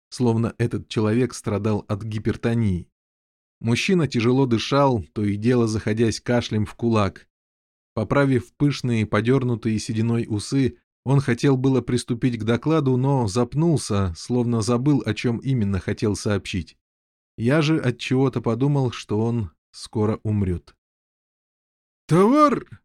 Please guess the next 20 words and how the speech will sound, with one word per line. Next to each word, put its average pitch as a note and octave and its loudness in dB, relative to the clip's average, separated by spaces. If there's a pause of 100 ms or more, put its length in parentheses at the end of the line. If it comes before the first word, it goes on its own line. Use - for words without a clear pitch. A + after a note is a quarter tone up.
(140)
начал A#2 0
он, C#3 2 (260)
но B2 0
тотчас C#3 0
прикусил A#2+ 0
язык, A#2+ 0 (180)
поймав A2+ 0
мой A2 0
гневный G#2+ 0
взгляд. A2 -2 (540)
«Виноват!» — A#2 2 (420)
промямлил A2+ 2
помком A2 0
роты, B2+ 2
нервно G#2+ 2
улыбнувшись. G#2+ -2 (760)
«Ваше A#2+ 2
благородие, A2+ 2
разрешите D#3 2
доложить. C3 2